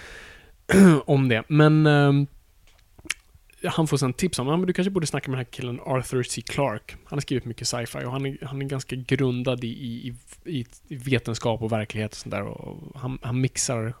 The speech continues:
genrerna rätt bra. Du borde prata med honom." Eh, och Kubrick gör det ganska motvilligt, för att han tror att han bara är, är, är en galen prof-, professor som bor i ett träd någonstans, men det visar sig inte vara så. Och de två kommer väldigt bra överens, och de börjar pra-,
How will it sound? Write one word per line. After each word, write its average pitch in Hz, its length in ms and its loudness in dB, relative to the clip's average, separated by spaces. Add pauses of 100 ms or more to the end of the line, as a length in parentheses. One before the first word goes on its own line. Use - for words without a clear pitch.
genrerna 113 500 -6
rätt 120 160 -8
bra. 131 160 -2
Du 120 100 -4
borde 131 200 -6
prata 113 240 -8
med 113 60 -10
honom." 101 160 -12 (1120)
Eh, 117 380 0
och 143 200 0
Kubrick 135 420 2
gör 139 200 8
det 143 160 8 (280)
ganska 127 260 -8
motvilligt, 120 380 -4
för 117 80 -6
att 110 80 -10
han 117 100 -8
tror 113 320 -8
att 107 100 -14
han 110 160 -12
bara 104 180 -10
är, 107 120 -12
är, 107 400 -12 (160)
är 127 160 -12
en 107 260 -12
galen 107 320 -4
prof-, - 420 -18
professor - 400 -10
som 110 140 -12
bor 113 120 -8
i - 20 -10
ett 107 80 -14
träd 113 240 -6
någonstans, 113 400 -8
men 117 240 -10
det 120 80 -6
visar 113 200 -8
sig 104 100 -10
inte 101 120 -12
vara 101 240 -6
så. 113 200 -8 (1040)
Och - 160 -10
de 139 200 2
två 127 140 -4
kommer 120 280 -8
väldigt 120 240 -4
bra 127 200 4
överens, 110 320 -2
och 143 100 -14
de 160 180 2
börjar 147 240 2
pra-, 139 520 -6